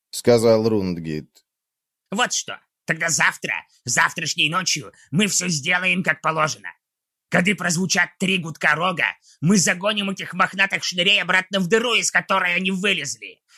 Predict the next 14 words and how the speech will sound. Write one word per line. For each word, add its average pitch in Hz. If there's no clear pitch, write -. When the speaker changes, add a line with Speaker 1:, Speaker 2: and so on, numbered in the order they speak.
Speaker 2:
Мне 180
надо 196
кое 202
с -
кем 196
повидаться, 202
а 170
когда 180
он 180
исчезнет, 170
крысюки 214
будут 202
в -
смятении". 156